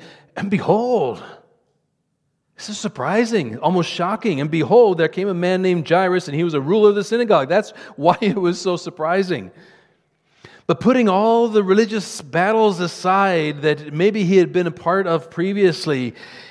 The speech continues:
he has now been reduced to a grief-stricken father.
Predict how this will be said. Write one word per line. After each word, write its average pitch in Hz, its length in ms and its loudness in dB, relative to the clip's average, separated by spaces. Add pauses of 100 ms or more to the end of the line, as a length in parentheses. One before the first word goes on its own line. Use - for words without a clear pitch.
(120)
he 196 340 2
has 170 300 -2
now 170 260 0
been 151 360 -4
reduced 139 600 -2
to 143 120 -6
a 123 40 -8
grief-stricken 117 1160 -6 (280)
father. - 500 -16